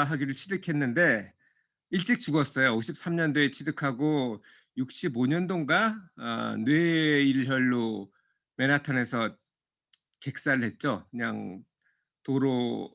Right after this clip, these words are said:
어, 도보, 인-, 인도를 걷다가 죽었는데요. 어, 그렇게 오래, 어, 물리학 박사로서 기여를 하지는 못했지만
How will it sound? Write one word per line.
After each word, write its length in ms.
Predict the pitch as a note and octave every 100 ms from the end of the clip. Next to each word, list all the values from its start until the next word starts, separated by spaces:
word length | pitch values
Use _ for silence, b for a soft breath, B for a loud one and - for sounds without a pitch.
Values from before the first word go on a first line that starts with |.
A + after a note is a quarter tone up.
| _
어, 280 | B2 A2 G#2
도보, 300 | - C#3 C3+
인-, 300 | C3+ C#3+ D3+ -
인도를 400 | D3+ C#3+ C3+ C3+
걷다가 840 | A#2+ - A#2+ A2 B2 A2+ G#2 D2+ - _
죽었는데요. 800 | - A2+ B2 A2 G2 D3+ C3+ F2 _ _ _ _ _ _ _ _ _ - b b b _ _ A#2+
어, 500 | A2+ G#2+ G#2+ G#2+ A2
그렇게 240 | D#3 D3+
오래, 960 | D#3 E3+ G3 G#3 G3 F#3+ F3 D#3+ C3+ G#2 _ _ _ _ _ _ -
어, 280 | C3 A#2 G2 C#3
물리학 400 | D3 C#3+ E3 D#3
박사로서 1040 | - A#2 - D3+ C3+ - G#2+ A#2 E3 G3+ - _ _ -
기여를 340 | C#3+ C#3+ D3+
하지는 260 | D3+ D#3 C#3
못했지만 800 | A#2 - G#2 - A#2+ C3+ A#2